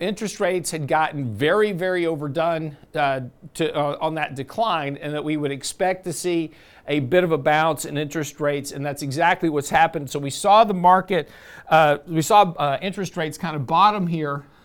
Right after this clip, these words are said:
and then have bounced up temporarily. So we got back up to about four percent-ish. We're running right into that two hundred-day moving average. So that is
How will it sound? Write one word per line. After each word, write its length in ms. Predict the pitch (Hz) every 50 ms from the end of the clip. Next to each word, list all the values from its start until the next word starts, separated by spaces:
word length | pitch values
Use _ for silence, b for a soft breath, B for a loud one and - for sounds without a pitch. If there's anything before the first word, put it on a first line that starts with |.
| B B -
and 240 | 165 160 160 165 165
then 140 | 160 160 156
have 260 | 151 165 156 135 131
bounced 420 | 170 165 175 190 190 180 - - 196
up 320 | 185 175 160 - - -
temporarily. 560 | - 175 156 151 151 160 160 165 160 151 147
So 140 | 131 - 156
we 80 | 151 151
got 260 | 156 202 220 - 175
back 240 | 185 180 170 - -
up 160 | 175 - -
to 60 | -
about 300 | 160 147 147 143 131 131
four 180 | - 170 165 170
percent-ish. 640 | 165 - 156 147 - 165 165 160 156 151 139 - - B B B B B B B
We're 100 | B 151
running 460 | 156 147 156 196 214 220 202 170 156 143
right 320 | 160 180 185 202 208 202
into 200 | 202 208 190 190
that 280 | 165 170 170 160 160 -
two 140 | - 190 180
hundred-day 320 | 180 175 160 147 147 147
moving 340 | 143 147 160 170 156 156 143
average. 300 | 139 139 135 139 139 135
So 180 | - - 156 147
that 320 | 143 175 196 220 226 220
is 240 | 196 190 175 -